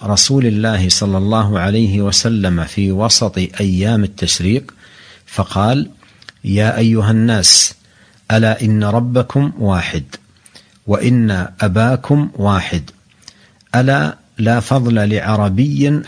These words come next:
على أعجمي، ولا لعجمي على عربي، ولا لأحمر على أسود، ولا أسود على أحمر، إلا بالتقوى.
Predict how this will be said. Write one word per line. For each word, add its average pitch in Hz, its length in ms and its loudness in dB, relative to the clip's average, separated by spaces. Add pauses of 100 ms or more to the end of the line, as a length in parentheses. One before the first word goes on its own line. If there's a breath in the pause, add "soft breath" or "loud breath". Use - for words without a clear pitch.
على 110 200 2 (180)
أعجمي، 98 560 0 (720 soft breath)
ولا 110 280 2
لعجمي 107 1000 0 (160)
على 104 220 0
عربي، 98 680 0 (520 soft breath)
ولا 104 320 2
لأحمر 101 680 -2
على 92 300 -2
أسود، 120 500 0 (540 soft breath)
ولا 101 500 0
أسود 104 440 2
على 92 380 0
أحمر، 110 520 -2 (240)
إلا 127 640 0
بالتقوى. 92 840 -2